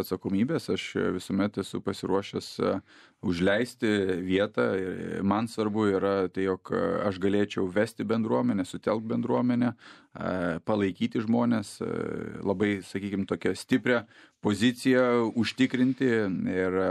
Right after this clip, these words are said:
aš savo darbą jaučiau, jog padariau, e, būtent eidamas, e, laimėdamas tuos, e, mandatus, e, Vilniaus miesto taryboje.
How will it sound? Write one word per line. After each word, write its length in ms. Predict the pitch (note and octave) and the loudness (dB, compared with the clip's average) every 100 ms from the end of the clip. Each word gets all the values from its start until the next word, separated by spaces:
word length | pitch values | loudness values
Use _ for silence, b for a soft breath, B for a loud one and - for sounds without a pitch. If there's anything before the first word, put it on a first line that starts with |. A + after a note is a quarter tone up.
| F2+ | 2
aš 140 | G#2 - | 0 -2
savo 160 | G#2+ | 0
darbą 320 | G#2 G#2 G2+ | 2 2 2
jaučiau, 380 | G2 G2 - G#2 | 0 0 2 2
jog 300 | G#2 G2 - F#2+ F#2 - | 4 2 0 -2 -2 -2
padariau, 440 | F#2 F#2+ G#2 B2+ F#2 | -2 0 2 0 -2
e, 80 | |
būtent 400 | E2 F#2+ - F2 | 0 -2 0 0
eidamas, 560 | G2 G2+ G#2 A2+ A2+ - | 2 2 2 0 -2 -4
e, 140 | F#2+ E2+ | -4 -2
laimėdamas 760 | F#2+ G2 F#2 G#2+ A2+ A2+ A2 | 0 2 4 2 0 -2 -2
tuos, 360 | - G#2+ G#2 - | 0 0 0 0
e, 140 | G2 | 2
mandatus, 680 | G2 G#2 G2+ G2+ - B2 - | 4 2 2 0 0 -2 0
e, 140 | G#2 G#2 B B B B | -2 -2 B B B B
Vilniaus 300 | G2 G#2 G2+ | 2 2 2
miesto 340 | G#2+ G#2+ G#2 - | 2 2 2 -2
taryboje. 520 | G#2+ G#2 A2+ C3+ C#3 | 0 2 2 2 0